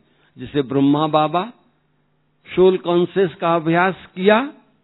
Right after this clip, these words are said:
तो दादियों को जो भी नजदीक, बाबा के नजदीक आता था तो बाबा नहीं दिखाई देता था, फरिश्ता बैठा है,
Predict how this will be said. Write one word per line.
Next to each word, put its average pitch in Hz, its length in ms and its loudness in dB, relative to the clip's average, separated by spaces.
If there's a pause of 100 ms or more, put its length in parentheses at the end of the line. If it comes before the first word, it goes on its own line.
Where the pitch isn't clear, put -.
(720)
तो 226 120 2
दादियों 196 560 2
को 214 220 2
जो 190 220 8
भी 220 180 2
नजदीक, 214 480 0
बाबा 190 360 0
के 208 120 -8
नजदीक 208 460 -4
आता 202 300 -2
था 233 420 -12 (640)
तो 190 100 -2
बाबा 165 360 -2
नहीं 247 200 -2
दिखाई 139 340 -4
देता 101 320 -12
था, 101 260 -20 (360)
फरिश्ता 127 460 -8
बैठा 107 360 -14
है, 90 160 -20